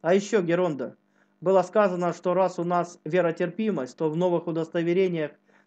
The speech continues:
не будет указано вероисповедание. Да, их это не интересует.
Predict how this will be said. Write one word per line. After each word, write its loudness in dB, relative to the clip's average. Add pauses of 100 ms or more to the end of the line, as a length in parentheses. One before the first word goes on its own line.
не 0
будет 2
указано -2
вероисповедание. -4 (1160)
Да, 2 (460)
их -4
это 0
не -2
интересует. -6